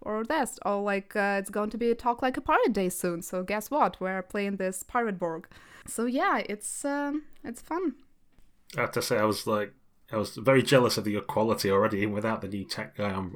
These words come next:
Speaker 2: on board, I had a look at the channel and the, the, just the quality of production, everything's, like, really through the roof.
Speaker 1: Um, as I said, I'm terrible with, uh, all of the technical, uh,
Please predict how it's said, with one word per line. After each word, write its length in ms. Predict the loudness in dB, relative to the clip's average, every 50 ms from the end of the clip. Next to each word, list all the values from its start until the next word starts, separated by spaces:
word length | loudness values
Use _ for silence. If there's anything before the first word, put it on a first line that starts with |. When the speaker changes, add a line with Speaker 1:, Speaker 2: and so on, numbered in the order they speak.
| -8 -6
Speaker 2:
on 120 | -4 -2
board, 260 | 0 0 0 2 0
I 140 | 0 0 -2
had 140 | -2 -2 -2
a 20 |
look 160 | -2 -2 -2
at 80 | -2 -4
the 60 | -4
channel 400 | -4 -4 -2 -2 -2 -2 -4 -6
and 100 | -8 -8
the, 220 | -6 -6 -6 -8 -6
the, 80 | -8 -6
just 140 | -6 -6 -6
the 60 | -6
quality 400 | -4 0 2 4 4 4 2 0
of 100 | -2 -2
production, 420 | -4 -4 -4 -4 -4 -6 -6 -6
everything's, 760 | -6 -6 -6 -10 -10 -10 -10 -8 -6 -4 -4 -4 -4 -4 -6 -6
like, 200 | -6 -4 -4 -2
really 240 | -2 0 0 -2 -2
through 180 | -4 -2 -2 -2
the 80 | 0
roof. 400 | 0 -2 -2 -2 -6 -12 -20 -20 _ _ _ _ _ _ _ _ _ _ _ _ -18 -8
Speaker 1:
Um, 320 | -4 -4 -2 -2 -4 -4 -6 -4 -2
as 180 | 0 0 0
I 140 | 0 0 0
said, 320 | -2 0 0 0 2 2 2
I'm 160 | 0 -2 -2
terrible 560 | -2 -2 -2 -2 -2 -2 -2 -2 -2 -2 -4
with, 380 | -4 -4 -4 -4 -4 -4 -4 -4
uh, 60 | -2 0
all 220 | 0 0 0 -2
of 120 | -4 -6 -6
the 100 | -8 -8
technical, 720 | -6 -8 -8 -6 -6 -8 -8 -6 -6 -4 -4 -4 -4 -4
uh, 320 | -4 -2 -2 -2 -4 -4